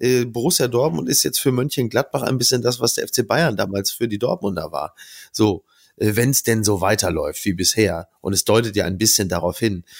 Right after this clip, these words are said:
Das ist halt schon ein wenig ärgerlich, wenn du wirklich eine so hervorragende Saison spielst und dann ist da noch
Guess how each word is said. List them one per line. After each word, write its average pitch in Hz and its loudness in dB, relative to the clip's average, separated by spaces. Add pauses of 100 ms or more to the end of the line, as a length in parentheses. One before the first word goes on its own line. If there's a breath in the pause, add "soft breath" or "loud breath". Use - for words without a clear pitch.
(180 loud breath)
Das 95 -2
ist 127 2
halt 147 2
schon 165 2
ein 160 0
wenig 165 2
ärgerlich, 110 2
wenn 120 2
du 113 2
wirklich 131 0
eine 123 2
so 139 4
hervorragende 139 2
Saison 117 2
spielst 117 2
und 110 0
dann 110 0
ist - 2
da 120 2
noch 117 -4